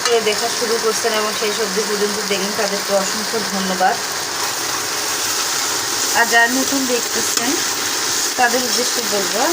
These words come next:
প্লিজ আমাদের চ্যানেলটি সাবস্ক্রাইব করে পা-, আমাদের পাশে থাকবেন, আমাদের বন্ধু হয়ে যাবেন। এবং আপনারা যে যেখান থেকে দেখতেছেন, অবশ্যই একটু কমেন্ট করে জানাবেন, এবং এটা কে কে খেয়েছে ভাজি, সেটাও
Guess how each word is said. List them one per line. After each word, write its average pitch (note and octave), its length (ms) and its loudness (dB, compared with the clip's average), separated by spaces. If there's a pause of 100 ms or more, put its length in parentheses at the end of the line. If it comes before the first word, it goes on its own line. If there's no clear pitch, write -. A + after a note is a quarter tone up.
প্লিজ B3 200 0 (120)
আমাদের A3 260 0
চ্যানেলটি A3 280 0 (100)
সাবস্ক্রাইব G#3+ 460 0
করে A#3 220 0
পা-, A3+ 160 0 (100)
আমাদের G3 320 0
পাশে G#3 200 0 (120)
থাকবেন, G3+ 360 -2
আমাদের G3+ 300 -2
বন্ধু G3 260 0 (100)
হয়ে F#3+ 220 0
যাবেন। F#3 240 0 (3000)
এবং G#3+ 160 2 (180)
আপনারা A3 400 2
যে A3+ 80 2 (120)
যেখান G3+ 300 0
থেকে A3 160 0 (120)
দেখতেছেন, G3+ 460 0
অবশ্যই G#3 260 0
একটু - 200 -2
কমেন্ট G#3 300 0
করে A3 140 2 (120)
জানাবেন, F#3+ 420 2 (100)
এবং G#3 100 2 (120)
এটা G#3 220 -2
কে A3 160 0
কে A3 80 0 (100)
খেয়েছে A3+ 380 0 (140)
ভাজি, A3 280 2 (800)
সেটাও A#3 300 2